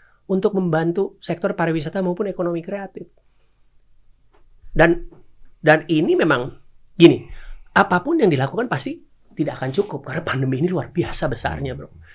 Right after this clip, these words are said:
Gitu ya, pasti tidak akan pernah cukup. Nggak akan semua orang bisa puas dengan kondisi seperti sekarang ini.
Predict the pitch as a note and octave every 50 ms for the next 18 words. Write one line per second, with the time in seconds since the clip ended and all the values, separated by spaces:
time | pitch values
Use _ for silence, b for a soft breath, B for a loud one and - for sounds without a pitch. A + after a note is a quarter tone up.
0 | b b b b b b b b _ _ _ - B2+ A2 - B2 A#2+ A#2+ A#2+ -
1 | _ - - - - B3+ B3+ F#3+ C3+ A#2+ A#2+ A#2 - A#2 A#2 - C3 B2+ - -
2 | B2+ - - - - - _ - - - - - - _ - D3+ D#3 C#3 - G#3
3 | A3 A#3+ A3 G3 - - D3+ C#3+ C#3+ D3 C3 B2+ C3+ E3 G#3 A3+ A#3+ G#3+ G#3 -
4 | _ _ _ _ _ _ _ _ - C#3 B2+ - C3 B2+ - - G3+ A#3 A3 D#3
5 | - - - - - - - - - - _ - _ - - B2+ B2+ B2+ B2+ C3
6 | B2+ B2+ - - - - - B2+ B2 B2+ A#2+ - C3 B2+ B2+ B2+ D3+ E3 D#3+ D3+
7 | D3 D3